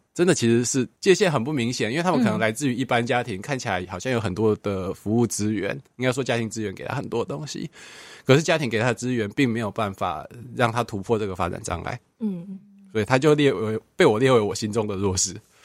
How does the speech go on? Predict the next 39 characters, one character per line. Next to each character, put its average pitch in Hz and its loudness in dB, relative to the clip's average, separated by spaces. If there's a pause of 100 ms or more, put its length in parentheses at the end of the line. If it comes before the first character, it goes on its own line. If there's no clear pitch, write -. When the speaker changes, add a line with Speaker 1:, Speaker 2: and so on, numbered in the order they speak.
(100)
Speaker 2:
哦。 208 -6 (360)
Speaker 1:
哦， 127 2
我 120 -6
刚 147 -2
才 151 0
讲 110 -6
到 107 -4
什 110 -12
么？ 92 -14
哦， 120 -2 (360)
我 117 0
自 131 -2
己 139 2
建 123 0
立 120 -4
一 113 -4
个 104 -4
桌 104 -6
面 104 -8
理 67 -16
论， 90 -6
那 160 2
会 175 0
发 143 2
展 120 2
出 120 -4
来 107 0
其 113 -8
实 104 -8
是 110 -4 (400)
从 123 4
我 113 -2 (240)
不 127 6
会 151 4
写 101 -4
作 117 0
文 92 -6
开 95 -4
始 - -12